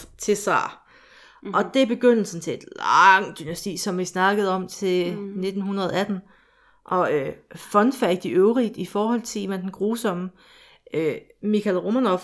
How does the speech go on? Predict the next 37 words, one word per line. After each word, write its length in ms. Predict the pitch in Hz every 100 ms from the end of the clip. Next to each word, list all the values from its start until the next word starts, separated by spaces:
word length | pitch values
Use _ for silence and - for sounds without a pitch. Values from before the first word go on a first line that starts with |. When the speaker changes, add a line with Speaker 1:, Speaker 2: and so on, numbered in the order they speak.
| -
Speaker 1:
han 200 | 202 214
var 80 | 233
i 40 | 185
familie 680 | 190 190 226 254 175 160 -
med 240 | 208 175 151 185
Ivan 240 | 175 175
den 120 | 175 175
Grusommes 880 | - 196 220 - 190 160 147 - - -
første 300 | 240 277 262
kone, 300 | 247 180 180
som 200 | 175 175
han 100 | 160
for 120 | -
det 80 | 160
første 300 | 147 214 202
holdt 160 | 175 156
meget 200 | 151 -
af, 280 | 220 254 254
og 180 | 214 202
russerne 400 | 247 269 262 190
holdt 320 | 170 - -
rigtig 280 | 175 165 -
meget 220 | 95 147
af. 220 | 151 - _ -
Anastasia 600 | 180 175 - 170 165 -
hed 220 | 175 165
hun 120 | 170
også. 280 | 156 170 208
Speaker 2:
Anastasia. 800 | 196 180 - - 180 - - 190 - _
Det 80 | 214
er 40 | 202
jo 80 | 202
faktisk, 320 | 190 180 190 208
Speaker 1:
Ej. 80 |
Speaker 2:
det 220 | 214 196
er 40 |
jo, 100 | 190